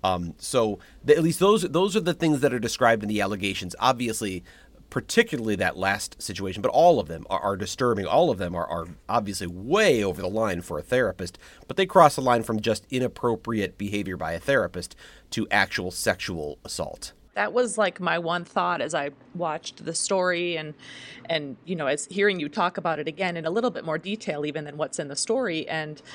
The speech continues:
Speaker 2: just, you know, it's wild that the allegations,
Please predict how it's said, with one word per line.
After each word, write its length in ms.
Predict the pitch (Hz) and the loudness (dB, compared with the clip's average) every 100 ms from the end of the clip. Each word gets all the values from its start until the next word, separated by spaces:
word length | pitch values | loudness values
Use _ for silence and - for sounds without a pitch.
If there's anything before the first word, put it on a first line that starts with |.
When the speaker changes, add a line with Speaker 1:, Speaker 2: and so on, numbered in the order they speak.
| - - - | -18 -20 -4
Speaker 2:
just, 320 | 226 226 - - | 0 0 -2 -4
you 120 | 202 | 0
know, 260 | 170 156 165 - - - | 2 2 -2 -10 -16 -2
it's 240 | 170 - - - 156 | -2 -2 -12 -10 0
wild 580 | 190 269 269 160 165 156 | 2 4 2 0 -2 -4
that 180 | 156 | -2
the 120 | 117 - | 0 2
allegations, 840 | 175 175 175 226 - 160 156 - | 0 0 0 0 -2 -6 -6 -8